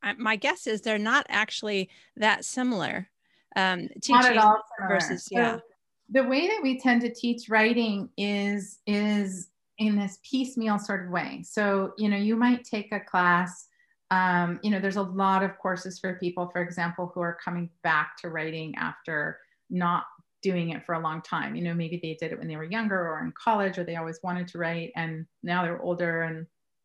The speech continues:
Speaker 2: they want to do this thing. And we've seen that a, a lot in the pandemic, is people coming back to a thing that they always wanted to do and that is meaningful to them. And they don't want to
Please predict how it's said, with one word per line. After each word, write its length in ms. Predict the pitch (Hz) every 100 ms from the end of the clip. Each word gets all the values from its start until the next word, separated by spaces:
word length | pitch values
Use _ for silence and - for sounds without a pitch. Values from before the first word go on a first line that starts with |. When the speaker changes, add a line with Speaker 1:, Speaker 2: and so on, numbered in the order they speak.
| _ _ _
Speaker 2:
they 100 | 185
want 180 | 175 170
to 60 | 175
do 140 | 175
this 160 | 170 175
thing. 180 | 170 170 - - -
And 80 | 208
we've 100 | 214
seen 200 | 214 202
that 120 | 220
a, 220 | 185 180 -
a 80 | 175
lot 540 | 165 170 170 175 175
in 160 | 170 170
the 100 | 165 -
pandemic, 640 | 165 160 160 160 160 151 -
is 260 | 165 165 -
people 600 | 185 180 180 180 170 170 _ _ -
coming 220 | - 214
back 320 | 196 185 180 -
to 80 |
a 40 | 180
thing 260 | 175 175
that 160 | 170 170
they 140 | 175 -
always 520 | 170 170 175 175 170
wanted 580 | 165 165 170 175 - 170
to 140 | - 156 -
do 360 | 170 165 165 160
and 140 | 165
that 180 | 165 160 -
is 220 | 175 170
meaningful 580 | 190 233 294 185 175 180
to 160 | 175 170
them. 460 | 175 170 170 156 -
And 320 | 175 175 175 _ _ _ -
they 60 |
don't 180 | 208 233
want 160 | 220 208
to 340 | 185 180 170